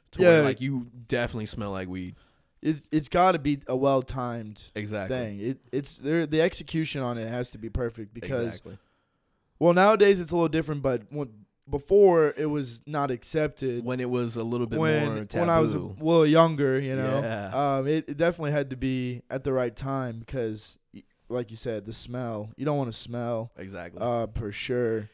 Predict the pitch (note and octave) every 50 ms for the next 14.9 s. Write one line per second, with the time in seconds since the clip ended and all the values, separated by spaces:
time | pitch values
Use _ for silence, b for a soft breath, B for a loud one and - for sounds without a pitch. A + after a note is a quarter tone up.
0 | _ - C3+ C#3 C3+ B2+ A#2+ - _ _ _ _ _ _ _ _ _ _ _ -
1 | D3 D3 F3 A3 G#3 - E3 D#3+ E3 E3+ - - - - _ _ _ _ _ _
2 | _ B2+ C3 B2+ - D#3+ E3 E3+ D3 D3+ D3 B2 B2+ B2+ B2+ C3+ C3 C3 B2+ A2+
3 | B2 B2+ B2+ C3+ C3+ C3 C3 B2 - - G#2+ G#2+ G#2+ G2+ - G#2 F#2+ F#2 - F#2
4 | D#2+ - A2+ A2 G2+ G2+ G2+ F#2+ G2+ F#2+ F2 - E2+ F#2+ - A#2 C3+ C3+ - -
5 | - C3 - - B2+ C3+ C3+ - - C#3 B2+ A#2+ G#2 E2+ F#2+ G2+ F#2+ - - G2
6 | G2 A2+ - _ _ G#2+ A#2+ A#2+ - A#2+ C3 C#3 B2 B2 B2+ C3 B2+ B2+ - C3+
7 | - - - - G2+ G2+ G#2 G#2 G2+ G2+ G2+ G2+ - - _ _ _ _ _ -
8 | F#2+ G2 F#2+ - - G2+ G#2 G#2+ G#2+ G#2 F#2+ - G2 G#2 G2 F2 G#2+ G#2+ C3 C3+
9 | B2 A2+ A#2 A2+ - G#2+ G2+ G#2+ G2+ G2 F#2+ - - E2 E2+ F#2 F2 E2+ F2+ F#2+
10 | - G2+ F#2 F#2+ - - D#2+ - - G2+ b b b b b b b - A#2 -
11 | - F#2+ F#2+ F#2 F2+ F#2+ F#2 F2 A1+ - F#2+ F#2+ F2 - - A2+ A#2+ B2 A#2+ B2
12 | B2 A#2+ A#2+ A#2+ A2+ G#2 G2 - - - G#2+ A2 A2 A2 G#2+ G#2+ G#2+ G#2 G#2 G2+
13 | G2 - - - E3 F3+ F#3+ E3 D#3 C#3 - - C3 C3+ C3+ - - C3+ A2+ A#2
14 | A#2+ B2 A#2+ - - A#2+ G#2+ A2 A2 - A2+ G#2+ G#2+ A2 A2+ - _